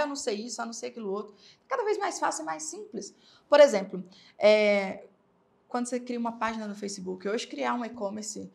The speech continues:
numa plataforma alugada, dessas que tem no mercado, é como criar uma página no Facebook.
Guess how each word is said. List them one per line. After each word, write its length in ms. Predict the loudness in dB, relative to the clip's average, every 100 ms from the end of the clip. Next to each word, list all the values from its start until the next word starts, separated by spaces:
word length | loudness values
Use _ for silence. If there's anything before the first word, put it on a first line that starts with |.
| _ -6
numa 240 | -4 -4
plataforma 480 | -4 -6 -8 -6 -6
alugada, 520 | -6 -6 -2 -2 -2
dessas 380 | -2 -4 -4 -10
que 100 | -10
tem 200 | -12 -12
no 60 | -10
mercado, 540 | -14 -8 -2 0 -2 -12 -8
é 100 | -4
como 160 | -2 -4
criar 160 | -4
uma 120 | -4 0
página 280 | 0 -2
no 80 | -6
Facebook. 580 | -10 -8 -6 -6 -8 -12